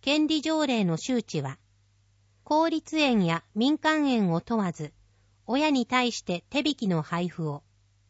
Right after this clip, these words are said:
子ども家庭部長。国の保育指針は、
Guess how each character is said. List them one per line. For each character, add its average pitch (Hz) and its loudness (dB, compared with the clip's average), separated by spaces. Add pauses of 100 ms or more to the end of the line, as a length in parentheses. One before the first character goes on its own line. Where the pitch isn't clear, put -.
(760)
子 240 0
ど 294 2
も 302 2
家 277 -4
庭 269 2
部 254 0
長。 143 -4 (840)
国 285 2
の 311 2
保 294 -2
育 302 -2
指 302 -4
針 214 0
は、 156 -2